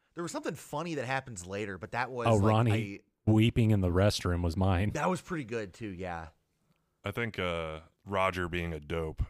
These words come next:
Speaker 3: is the funniest thing in this episode to
Speaker 1: Oh,
Speaker 3: me.
Speaker 1: fuck. Okay, yeah. There's a really good Roger <laughs> thing that happens
Speaker 3: Uh,
Speaker 1: later. You're right.
Speaker 2: Yeah.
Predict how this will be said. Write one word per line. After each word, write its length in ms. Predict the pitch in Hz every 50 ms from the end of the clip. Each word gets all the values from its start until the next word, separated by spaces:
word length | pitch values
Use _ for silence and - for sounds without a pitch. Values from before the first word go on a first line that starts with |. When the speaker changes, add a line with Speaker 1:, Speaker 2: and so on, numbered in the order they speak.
| -
Speaker 3:
is 160 | 73 87 78 78
the 60 | 80
funniest 380 | - - 82 80 80 80 78 -
thing 200 | 80 80 80 78
in 120 | 78 78
this 160 | 82 82 - 85
episode 260 | 85 78 - - 82
to 60 | 175
Speaker 1:
Oh, 160 | 175 180 160 123
Speaker 3:
me. 40 | 82
Speaker 1:
fuck. 460 | 80 78 - 156 147 120 107 - - -
Okay, 320 | 143 139 135 160 139 123 117
yeah. 320 | 120 123 123 117 110 107
There's 260 | 110 139 143 139 120
a 60 | 139
really 260 | 123 120 135 127 139 131
good 160 | 117 135 113
Roger 380 | 104 107 110 98 110 - -
<laughs> 20 | 160
thing 320 | - - - 160 139 127
that 140 | 123 113 120
happens 340 | 120 110 107 107 101 101 101 95
Speaker 3:
Uh, 40 | 95
Speaker 1:
later. 280 | 87 82 80 82 90 98
You're 140 | 98 107 101
right. 260 | 98 95 92 90 90
Speaker 2:
Yeah. 260 | 101 101 95 87 90